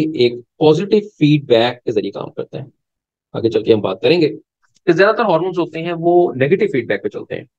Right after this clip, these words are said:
लेकिन ये positive feedback पे चलता है, यानी ये further जैसे जैसे produce होता रहता है, uterus की कॉन्ट्रैक्शन भी बढ़ती है, milk इंजेक्शन भी बढ़ती रहती है। तो ये हार्मोन जो है वो oxytocin का hormone,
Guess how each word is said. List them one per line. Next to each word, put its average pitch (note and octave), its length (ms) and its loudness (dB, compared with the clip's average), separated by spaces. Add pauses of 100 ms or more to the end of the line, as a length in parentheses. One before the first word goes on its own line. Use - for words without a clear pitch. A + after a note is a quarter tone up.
(320)
लेकिन C#3 300 2
ये B2+ 160 0
positive D3 360 2
feedback - 300 -6
पे - 60 -8
चलता - 260 -8
है, - 80 -14 (340)
यानी G#2 200 0
ये A2+ 100 4
further A2+ 360 2 (200)
जैसे A2 140 2
जैसे A2+ 180 0
produce A2 280 -2
होता C#3+ 140 2
रहता D3 220 2
है, F3 160 -2 (200)
uterus A#2 240 0
की - 80 -10
कॉन्ट्रैक्शन A2 340 0
भी D#3+ 60 2
बढ़ती D#3+ 240 4
है, F3+ 140 2
milk B2+ 280 -4
इंजेक्शन A#2+ 420 -6 (340)
भी C3 140 2
बढ़ती - 240 -4
रहती - 260 -12
है। - 80 -10 (400)
तो C3 80 4
ये C#3 240 4
हार्मोन A2 380 0
जो G#2 120 -4
है G2 80 -6
वो - 200 -4 (280)
oxytocin D3+ 460 -2
का A2 100 -2
hormone, F#2+ 340 -4